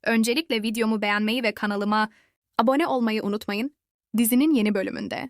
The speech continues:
Sophie Kunduz tarafından vurulacak ve yere yığılacaktır. Devran Sophie'nin vurulmasını duyacak ve hemen abilerin arayacaklardır. Devran Sophie'nin telefon sinyaline bakarak Sophie'nin nerede olduğunu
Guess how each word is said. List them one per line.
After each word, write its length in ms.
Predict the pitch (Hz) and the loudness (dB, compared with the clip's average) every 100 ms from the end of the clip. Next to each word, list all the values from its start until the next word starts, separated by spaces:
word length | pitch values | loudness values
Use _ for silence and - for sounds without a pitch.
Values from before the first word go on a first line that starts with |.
| _ | _
Sophie 320 | - 220 254 | -4 -2 -2
Kunduz 320 | 247 220 247 - | -2 -2 -2 -4
tarafından 560 | 208 208 202 202 214 | -6 -6 -4 0 0
vurulacak 480 | 208 202 196 226 - | 0 -2 -2 -4 -4
ve 40 | |
yere 240 | 220 196 208 | -2 -2 -2
yığılacaktır. 760 | 208 185 - - - - 285 _ _ _ _ 226 | -2 -4 -6 -8 -8 -8 -8 _ _ _ _ -2
Devran 280 | 262 277 294 | 0 2 0
Sophie'nin 440 | 269 240 233 233 | -2 -2 -2 0
vurulmasını 520 | 214 220 220 214 220 | 0 0 -2 -2 -4
duyacak 540 | 202 185 180 190 247 - - _ 247 | -2 -4 -4 -4 -4 -10 -20 _ -4
ve 60 | |
hemen 280 | 240 339 349 | 0 2 2
abilerin 480 | 262 240 226 214 220 | 2 0 0 -2 -2
arayacaklardır. 880 | 208 202 190 190 - 190 196 302 - _ _ _ _ | -2 -2 -2 -4 -4 -8 -6 -10 -12 _ _ _ _
Devran 260 | 254 269 330 | 0 2 2
Sophie'nin 380 | 339 311 269 254 | 0 0 0 0
telefon 320 | 233 214 226 | -2 -2 -2
sinyaline 580 | - 214 196 196 196 214 _ _ _ - | -2 -2 -2 -2 -4 -4 _ _ _ -4
bakarak 360 | 240 240 233 233 | -2 2 0 0
Sophie'nin 400 | 220 226 220 214 | -2 0 0 2
nerede 260 | 196 202 | 0 0
olduğunu 560 | 208 196 196 190 190 | 0 0 -2 -2 -4